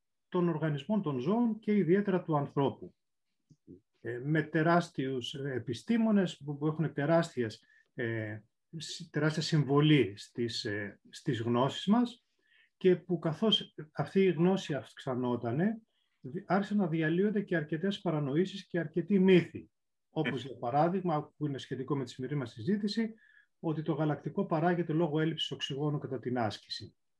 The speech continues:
Άρα έχουμε φτάσει σήμερα, στο χίλια εννιακόσια είκοσι ένα, σε ένα επίπεδο που η βιοχημία της άσκησης είναι μια ακμαία επιστήμη, τον, τον,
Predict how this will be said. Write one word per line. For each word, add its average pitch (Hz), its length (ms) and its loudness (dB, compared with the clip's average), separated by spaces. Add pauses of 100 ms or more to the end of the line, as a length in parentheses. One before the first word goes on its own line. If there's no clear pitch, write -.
(400)
Άρα 170 220 0
έχουμε 196 320 2
φτάσει 170 340 2
σήμερα, 190 400 2
στο - 160 -12
χίλια 143 200 -4
εννιακόσια 131 460 -4
είκοσι 110 380 -8
ένα, 214 340 0 (260)
σε - 160 -4
ένα 175 140 4
επίπεδο 160 580 0
που 143 280 -4
η 135 80 0
βιοχημία 139 440 -2
της - 140 -16
άσκησης 180 380 6
είναι 147 120 2
μια 151 400 4 (140)
ακμαία 139 880 4 (580)
επιστήμη, 123 1000 -2 (1400)
τον, 120 260 -4
τον, 139 160 -4